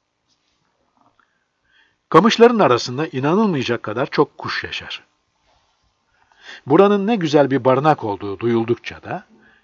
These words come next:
kuşların miktarı artar durur. Taken kıyılarında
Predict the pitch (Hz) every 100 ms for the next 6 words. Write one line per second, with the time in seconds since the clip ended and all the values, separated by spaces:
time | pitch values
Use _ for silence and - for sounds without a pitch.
0 | - 185 - 196 180 143 123 - 113 107
1 | 113 160 170 170 233 170 113 101 - -
2 | _ _ _ _ _ _ _ _ _ _
3 | _ _ _ _ _ _ _ _ _ _
4 | _ _ _ _ _ _ _ _ _ _
5 | _ _ _ _ _ _ _ _ - 247
6 | 254 196 156 143 120 101 92 95 117 180